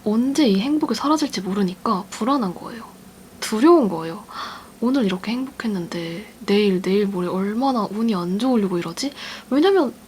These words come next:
늘 안 좋은 일이 많았으니까 좋은 일이 일어나는 거에 제가 적응이 안 되는 거예요. 약간 불행에 익숙해져 있다?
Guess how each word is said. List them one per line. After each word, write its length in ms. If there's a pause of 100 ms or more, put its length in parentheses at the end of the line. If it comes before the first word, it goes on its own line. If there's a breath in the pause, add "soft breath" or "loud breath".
늘 600 (120)
안 220
좋은 220
일이 140
많았으니까 680 (140)
좋은 640
일이 180
일어나는 380
거에 160
제가 220
적응이 400
안 160
되는 260
거예요. 320
약간 400 (260)
불행에 920
익숙해져 640
있다? 280